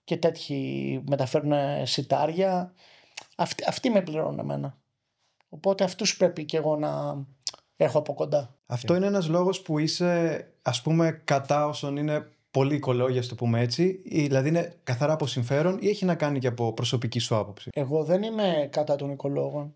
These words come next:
Speaker 1: Αντιθέτως, εμάς τα πλοία μας πληρώνουμε πάρα πολλά λεφτά να τα κάνουμε πιο eco-friendly και να μειώσουμε τις, ε, εκπομπές, ε, ρηπογόνων, ε, αερίων. Εγώ δεν μ' αρέσουν τα ηλεκτρικά αμάξια, μέχρι εκεί.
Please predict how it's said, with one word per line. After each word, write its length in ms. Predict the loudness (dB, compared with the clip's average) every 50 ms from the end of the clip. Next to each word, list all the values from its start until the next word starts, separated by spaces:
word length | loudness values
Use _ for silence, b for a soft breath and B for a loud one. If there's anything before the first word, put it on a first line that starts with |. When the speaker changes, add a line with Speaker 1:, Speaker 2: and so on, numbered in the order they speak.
| _ _ _ _ _ _ _ _
Speaker 1:
Αντιθέτως, 920 | -2 -2 0 0 0 2 4 4 2 4 0 -4 -6 -6 -10 -12 -14 -14 -10
εμάς 380 | -6 -2 0 2 2 0 0 0
τα 120 | -2 -2
πλοία 240 | -2 -2 0 0 2
μας 180 | 0 -2 -4
πληρώνουμε 360 | -6 -4 -2 0 2 2 0 0
πάρα 280 | 2 2 2 2 2
πολλά 220 | 0 0 0 0 -2
λεφτά 300 | -2 -4 -4 -4 -2 0
να 100 | 0 -2
τα 120 | -2 -4
κάνουμε 360 | 0 0 0 0 0 -2 -4
πιο 300 | -6 -2 0 0 0 0 0
eco-friendly 640 | -2 -2 -2 2 2 2 2 2 0 0 0 0 -2 B B B B B B B
και 120 | -2 0
να 120 | 2 2 0
μειώσουμε 560 | 2 2 4 4 4 2 0 -2 0 0 0
τις, 440 | 0 0 -2 -2 0 -2 -4 -2 -2
ε, 240 | 0 0 2 2 2
εκπομπές, 840 | 0 0 -2 -4 -4 0 2 4 4 6 4 4 0 -4 -4 -2
ε, 300 | -2 0 2 2 2 2 2
ρηπογόνων, 760 | 0 0 -2 -2 0 2 2 2 2 2 0 0 -2 -4 -4
ε, 480 | -2 0 0 0 0 0 0 0 0 0
αερίων. 640 | 2 2 2 4 2 2 2 0 -2 -6 -12 -18 B B B B B B B B B B B B
Εγώ 320 | -2 -2 0 4 4 4
δεν 100 | 4 4
μ' 60 | 2 2
αρέσουν 220 | 2 2 0 0
τα 80 | 0 0
ηλεκτρικά 400 | 0 0 -4 -8 -2 0 2 2
αμάξια, 580 | 2 2 2 0 0 0 -2 -4 -4 -4 -4 -4
μέχρι 260 | -4 -2 0 0 -2
εκεί. 380 | 0 0 0 0 0 -2 -8